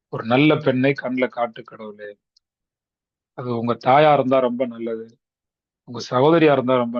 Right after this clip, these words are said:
நல்லது. உங்க மனைவியா, உங்க காதலியாக இருந்தா நல்லது. உங்க மனைவி இதுவரையா முடியலன்னா, இனிமேல் இப்படி மாறணும்னு இறைவனை பிரார்த்தனை பண்ணுங்க. நிச்சயமா நடக்கும். நிச்சயமா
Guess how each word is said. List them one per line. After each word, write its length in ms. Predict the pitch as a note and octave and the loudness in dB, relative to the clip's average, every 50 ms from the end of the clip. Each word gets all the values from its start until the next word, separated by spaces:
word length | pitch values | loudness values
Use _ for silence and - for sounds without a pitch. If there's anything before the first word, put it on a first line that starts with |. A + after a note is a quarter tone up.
| A#2 | -10
நல்லது. 300 | A2+ A2 A2 A2+ A2 A#2 B2 _ _ _ _ _ _ _ _ _ _ _ _ _ - | -10 -12 -14 -16 -18 -18 -20 _ _ _ _ _ _ _ _ _ _ _ _ _ -16
உங்க 120 | B2+ A#2 A2 A2 | -14 -10 -4 -2
மனைவியா, 380 | A#2+ B2+ C#3+ D3+ D3 D3 C#3+ C#3+ C#3 | 0 0 2 2 4 4 4 4 4
உங்க 140 | C3+ C3 A#2+ - - | 2 0 -2 -2 0
காதலியாக 480 | C3 C3+ C#3 D3 C#3+ C#3+ C3+ C3 B2 | 2 2 2 2 2 4 2 2 2
இருந்தா 300 | B2 A#2 A2 A2 A#2 B2+ | -2 -4 -6 -10 -10 -10
நல்லது. 380 | B2 A#2 A2+ A2 A2+ A#2 A2+ G#2+ G#2+ _ _ _ _ _ _ _ _ _ _ _ _ _ _ _ _ _ _ _ _ _ _ _ _ _ _ _ _ _ _ _ _ _ _ _ _ _ _ _ _ | -8 -10 -14 -16 -16 -20 -20 -20 _ _ _ _ _ _ _ _ _ _ _ _ _ _ _ _ _ _ _ _ _ _ _ _ _ _ _ _ _ _ _ _ _ _ _ _ _ _ _ _ _
உங்க 140 | B2+ A#2 A#2+ A2+ B2 | -12 -10 -4 -2 0
மனைவி 240 | C3+ D#3 E3 D#3+ D3+ | 2 4 4 6 6
இதுவரையா 320 | C#3 C#3 D3+ D#3 D#3 D#3 D3+ D3 | 6 6 6 6 4 4 2 2
முடியலன்னா, 340 | C#3 C#3 B2+ C3 B2+ C#3 C#3+ C3+ | 2 2 2 2 0 0 -2 -2
இனிமேல் 320 | C3 C3+ C#3 C#3 D3 C#3 C3+ | -2 -4 -4 -6 -4 -6 -6
இப்படி 160 | B2+ A#2+ A#2+ A2 A2+ | -6 -8 -10 -8 -2
மாறணும்னு 460 | A#2+ C3+ C#3+ C#3+ C#3 C3+ C3 C3 C3+ C3+ B2+ | 0 2 2 2 0 -6 -6 -6 -6 -6 -2
இறைவனை 280 | B2+ C3+ C3+ C3+ B2+ A#2 A2+ _ | -2 -2 -2 -2 -6 -10 -8 _
பிரார்த்தனை 340 | B2+ C3+ C3+ - D3 B2+ A#2 | -4 -4 -4 -4 -12 -16 -16
பண்ணுங்க. 300 | A2+ _ A#2 A2+ A2 - - B2+ | -18 _ -20 -20 -20 -18 -14 -14
நிச்சயமா 320 | B2 - D#3+ D#3 D3+ D#3 D3 C3+ | -8 0 0 2 2 2 0 0
நடக்கும். 280 | B2+ A#2+ A2+ _ _ _ _ _ _ _ _ _ _ _ _ _ _ _ _ _ _ _ _ _ _ _ _ _ _ _ _ _ _ _ _ _ _ _ _ _ _ _ | 0 -2 -4 _ _ _ _ _ _ _ _ _ _ _ _ _ _ _ _ _ _ _ _ _ _ _ _ _ _ _ _ _ _ _ _ _ _ _ _ _ _ _
நிச்சயமா 440 | C3 A#2+ G#2+ - F3 G3 G#3 A3+ | -16 -16 -6 0 0 2 2 2